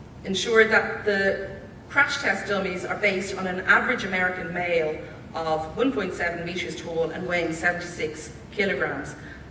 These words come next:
But Perez noted that E U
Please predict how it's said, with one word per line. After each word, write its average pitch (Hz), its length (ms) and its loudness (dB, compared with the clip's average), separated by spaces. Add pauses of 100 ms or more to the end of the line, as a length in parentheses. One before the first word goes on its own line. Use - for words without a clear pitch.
But 202 160 -4
Perez 285 460 2
noted - 380 4 (180)
that 180 400 4
E 247 60 -2 (180)
U 208 340 0